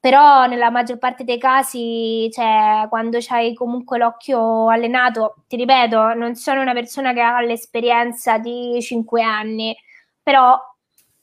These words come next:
so quello che faccio, so come lo faccio e ti garantisco che quando vedo un'applicazione che c'ha dei problemi lo vedo subito.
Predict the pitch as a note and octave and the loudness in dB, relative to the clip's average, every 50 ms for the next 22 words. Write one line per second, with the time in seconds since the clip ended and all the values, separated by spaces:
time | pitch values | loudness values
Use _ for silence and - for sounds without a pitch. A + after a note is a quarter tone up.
0 | _ _ _ _ _ _ _ - - - C4+ C4+ C4+ C#4 - - C4+ C4 C4 B3+ | _ _ _ _ _ _ _ -6 2 4 4 4 4 2 0 0 0 0 2 0
1 | A#3+ B3+ C4 C4 - - B3+ A#3+ A#3+ A#3+ A#3+ - - - C4+ B3 A#3+ A#3+ A#3+ B3 | -2 -2 -4 -4 -2 0 2 2 2 0 -4 -10 -10 -6 -4 -2 -2 0 -2 -2
2 | B3 B3 B3+ C4 A#3+ A#3+ A#3+ B3 A#3 A#3+ C4+ C4 - C4+ A#3+ A#3 A#3+ A#3+ - - | -4 -4 -2 0 0 0 0 -4 -6 -6 -6 -2 0 0 0 0 -2 -4 -10 -12
3 | - - B3+ B3 B3 B3+ C4 C4+ B3+ B3 C4 C4+ C4+ C4 B3 A#3+ A#3 A#3 A#3 A3+ | -8 -4 -2 0 0 0 -2 -2 -2 0 0 0 0 0 -2 -2 -4 -4 -2 -2
4 | A3+ A3+ A3+ A#3+ A#3 - C4 C4 C4 C4+ C#4 C#4 C4 C4+ B3+ - - A#3 A#3+ A#3+ | -2 -4 -4 -6 -8 -6 -4 0 0 0 0 -2 -4 -10 -10 -6 -6 -6 -6 -4
5 | A#3 - B3 B3+ B3 C4 C4 B3 A#3+ A3+ A3+ A3+ - _ B3+ A#3+ A#3+ B3+ B3 - | -2 -2 -2 -2 -2 -4 -4 -4 -4 -4 -6 -8 -8 _ -4 -2 -2 -2 -2 -6
6 | - - C4 A#3+ A3+ A3 A3 A3 - B3+ A#3+ A3 A3+ A#3+ B3 C4+ B3+ A#3 A#3 G#3+ | -8 -8 -6 -6 -6 -6 -8 -8 -6 -6 -6 -4 -6 -6 -6 -6 -8 -6 -6 -6
7 | G#3+ A3 A3 G#3+ G#3+ G#3+ G#3+ G#3+ A3 A3 G#3 G#3 - - G3 F#3+ G3 G3 - - | -6 -6 -6 -6 -6 -6 -8 -8 -8 -10 -12 -12 -12 -14 -12 -10 -10 -10 -12 -14